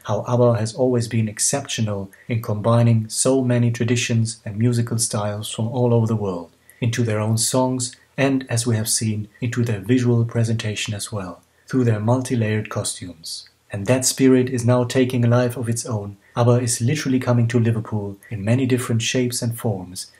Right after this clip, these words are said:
and their music and legacy continues to be big, inspirational and relevant, as much as ever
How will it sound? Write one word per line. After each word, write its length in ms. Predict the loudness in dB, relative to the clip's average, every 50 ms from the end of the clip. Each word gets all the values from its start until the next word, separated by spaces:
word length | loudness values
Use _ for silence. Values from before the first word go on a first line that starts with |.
| _ -8
and 100 | -4 -2
their 80 | -2
music 400 | 0 2 2 4 4 4 2 0
and 160 | 0 2 2 4
legacy 480 | 4 4 4 2 0 2 2 2 2
continues 680 | 0 0 -2 -4 -2 0 0 2 2 2 2 0 -2 -6
to 100 | -6 -6
be 160 | -6 -6 -6
big, 420 | -2 4 6 6 6 4 2 -6 _ _ _ _
inspirational 960 | -2 -2 -2 -2 0 2 2 4 4 2 0 0 0 0 0 0 -2 -4 -8 -12 _ _
and 160 | -8 -4 0 2
relevant, 520 | 4 4 4 2 0 -4 -8 -12 -18 -20 -20 _ _ _ -8
as 120 | -4 0
much 240 | 0 2 0 0 0
as 160 | -2 -2 -2
ever 380 | -4 -4 -4 -4 -6 -8 -10